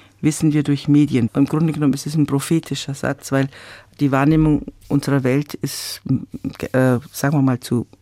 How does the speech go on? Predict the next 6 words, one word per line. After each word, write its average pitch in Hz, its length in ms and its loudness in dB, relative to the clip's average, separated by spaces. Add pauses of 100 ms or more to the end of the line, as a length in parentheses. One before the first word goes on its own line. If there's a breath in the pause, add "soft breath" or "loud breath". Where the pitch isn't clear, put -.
(100)
neunzig 139 420 0
Prozent, 139 360 -4
fünfundneunzig 151 540 -4
Prozent, 143 440 -6 (140)
achtundneunzig 139 600 -4
Prozent 131 420 -6